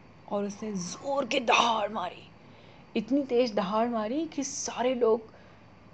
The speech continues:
खुश तो था ये जो, जो, जो आदमी था चौथा मूर्ख, वो खुश तो था, लेकिन जैसे ही शेर में जान आई,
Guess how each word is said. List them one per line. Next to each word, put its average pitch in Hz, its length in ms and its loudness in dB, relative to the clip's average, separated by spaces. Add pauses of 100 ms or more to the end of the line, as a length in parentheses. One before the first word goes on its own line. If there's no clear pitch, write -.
(160)
खुश 285 300 4
तो 302 120 0
था 269 200 2
ये 214 200 2
जो, 226 240 6
जो, 214 280 2
जो 226 160 2
आदमी 214 340 4
था 233 260 -4
चौथा 220 380 0
मूर्ख, 226 460 -2 (100)
वो 254 80 -4
खुश - 280 2
तो 254 120 6
था, 247 380 0 (420)
लेकिन 208 340 -2
जैसे 202 480 2
ही 202 360 0
शेर 196 440 2
में 185 300 0
जान 240 420 2
आई, 302 360 4